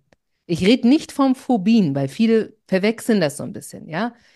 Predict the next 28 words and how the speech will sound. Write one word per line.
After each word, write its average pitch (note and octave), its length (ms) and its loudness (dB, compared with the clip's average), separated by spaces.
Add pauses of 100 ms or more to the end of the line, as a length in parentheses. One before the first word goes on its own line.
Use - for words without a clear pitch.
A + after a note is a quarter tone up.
Ja, D3 280 -4
wie D#3+ 120 -4
soll D#3+ 160 2
ich D3+ 120 -4
jetzt, E3+ 260 -2
äh, D#3+ 440 0
der D3+ 180 0
Vogelspinne G#3+ 640 2
jetzt G3+ 200 0
entgegentreten F#3+ 960 -2 (140)
<laughs> - 140 -16
oder F#3+ 280 4
was D#3+ 180 2
auch E3 120 0
immer? F3+ 180 -2 (420)
Nein, D#3+ 760 -2
das - 180 -12
meine D#3+ 240 0
ich - 160 -12
nicht. - 220 -20 (360)
Eine E3 240 0
Angst A#3 300 0
zum G#3+ 140 0
Beispiel G3 320 0
vor F3+ 180 0
dem E3+ 120 2
nächsten E3+ 300 -2
Schritt. - 420 -8